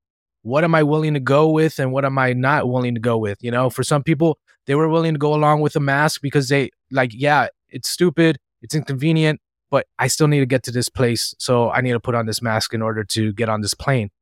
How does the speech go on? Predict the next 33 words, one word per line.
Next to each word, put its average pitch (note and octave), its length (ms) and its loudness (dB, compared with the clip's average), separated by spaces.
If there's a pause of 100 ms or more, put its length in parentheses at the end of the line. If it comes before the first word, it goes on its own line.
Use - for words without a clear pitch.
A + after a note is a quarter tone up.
(120)
right? B2+ 200 0
Okay, C3+ 340 0 (400)
you C#3+ 80 -4
know, B2+ 120 0
so, C3 300 0 (580)
but E3+ 240 4 (280)
how D3+ 240 2
far E3 300 4
were, D3+ 380 2 (1040)
what D3 200 2
if D#3+ 80 0
they E3 80 2
crossed D#3 260 2
another D3+ 280 4
line, A2 260 -4
you A#2+ 100 -8
know? B2+ 200 -2 (340)
Are, A#2 160 -4
are C3+ 80 0
you C#3+ 140 0
willing D#3 260 4
to D#3 60 0
go D3+ 140 2
with D3 160 0
that? C#3 140 2
I B2+ 80 0
think C#3+ 200 -4
people D#3 220 0
need D#3 120 2
to D3 60 2
start C#3 260 0
making C#3+ 360 -2 (220)
these D3 420 -6